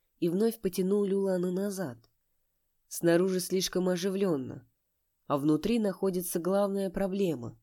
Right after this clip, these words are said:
небесное чудовище. Не думаю, что этот дом выстоит». Тан Джень Джень,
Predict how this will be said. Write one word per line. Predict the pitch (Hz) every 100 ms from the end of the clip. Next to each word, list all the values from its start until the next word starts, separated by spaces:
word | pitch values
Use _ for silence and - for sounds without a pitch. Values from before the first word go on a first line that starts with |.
| _
небесное | 139 143 147 139 160 156
чудовище. | 151 175 170 135 113 - 127 120 _ _ _ _ _ _ _ _ _ -
Не | 180 170
думаю, | 208 185 143 131
что | -
этот | 131 131 135
дом | 135 139 139
выстоит». | 139 135 - 127 123 - _ _ _ _ _ _ _ -
Тан | 160 143
Джень | 135 143 143
Джень, | 165 214 202 202